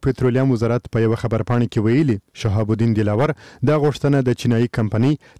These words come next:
له مرستیال سره په کتنه کې وکړه. عصمت سرون پر دې موضوع د افغانستان د پخواني حکومت د کانونو او پټرولیم وزارت له ویان او د دې برخې له نظر خاوند عبدالقدیر مطفي سره مرکه کړې او لومړی یې ترې پوښتنه کړې، چینایي شرکت ولې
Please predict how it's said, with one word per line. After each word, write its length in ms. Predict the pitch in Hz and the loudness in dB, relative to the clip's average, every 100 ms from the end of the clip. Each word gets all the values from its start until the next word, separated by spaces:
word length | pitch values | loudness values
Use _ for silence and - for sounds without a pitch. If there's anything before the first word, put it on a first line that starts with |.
| 135 | 0
له 100 | 131 | 2
مرستیال 480 | 127 - 156 165 - | 0 -2 -2 -2 0
سره 180 | 143 123 | -2 -2
په 140 | - | -2
کتنه 240 | 123 151 95 | 0 0 -2
کې 80 | 98 98 | -4 -4
وکړه. 260 | - 113 117 _ _ _ _ _ - - | -2 -2 -4 _ _ _ _ _ -10 -2
عصمت 340 | 139 - 147 - | -2 0 -2 0
سرون 260 | 131 131 127 | 0 0 -2
پر 120 | 120 | -2
دې 140 | 120 123 | 0 0
موضوع 240 | 110 110 113 | 0 -2 -2
د 80 | 107 | -2
افغانستان 420 | 113 104 - 113 98 | 0 -2 -2 -2 -2
د 60 | - | -4
پخواني 340 | - 113 117 107 | -2 0 2 0
حکومت 440 | - 110 135 - - - - - 135 | 0 0 0 -2 -10 -20 -16 -2 0
د 100 | 147 | 0
کانونو 300 | 139 143 160 160 | 0 2 2 0
او 60 | 139 - | -2 -2
پټرولیم 440 | 127 123 120 139 | 0 0 2 2
وزارت 380 | 123 113 123 - | 0 0 -2 0
له 60 | 110 | 0
ویان 280 | 101 113 156 - - - 135 | 2 0 0 -4 -14 -4 0
او 60 | 135 | 0
د 80 | 127 | 2
دې 80 | 143 139 | 0 0
برخې 260 | 135 - 135 | -2 0 0
له 60 | 127 | 2
نظر 240 | 110 107 117 - | 0 0 -4 -2
خاوند 360 | 101 127 147 - - - 127 | 0 0 -2 -6 -14 -4 -2
عبدالقدیر 540 | 123 123 - 123 131 123 | 0 -2 -2 0 2 2
مطفي 300 | 123 - 165 | 0 -2 -2
سره 200 | 131 127 113 | -2 -2 -2
مرکه 260 | 101 101 - | -2 -4 -4
کړې 160 | 104 95 _ _ 113 | -4 -4 _ _ -2
او 40 | 107 104 | 0 2
لومړی 240 | 107 107 | 2 0
یې 80 | 104 107 | -2 -2
ترې 180 | 104 95 | -2 -4
پوښتنه 300 | - 147 156 | -2 -2 0
کړې، 160 | 143 139 - - - - | 0 0 -4 -20 -20 -4
چینایي 280 | 170 165 175 | 0 0 0
شرکت 280 | 165 - 165 175 | -2 -2 -2 0
ولې 200 | 185 | 2